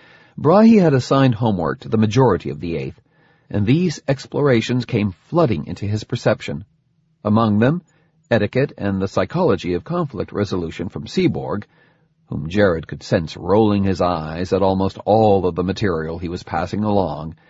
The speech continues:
major battles of the Colonial Defense Forces from Brian Michelson,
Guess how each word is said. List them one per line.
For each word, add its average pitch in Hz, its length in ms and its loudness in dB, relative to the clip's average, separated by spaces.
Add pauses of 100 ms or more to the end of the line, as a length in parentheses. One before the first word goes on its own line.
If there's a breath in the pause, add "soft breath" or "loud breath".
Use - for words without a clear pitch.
(600 soft breath)
major 156 360 4
battles 127 480 2
of 101 80 0
the 107 80 -4
Colonial 120 440 2
Defense 127 340 0
Forces 90 420 -6
from 90 200 -6
Brian 104 340 2
Michelson, 95 580 -4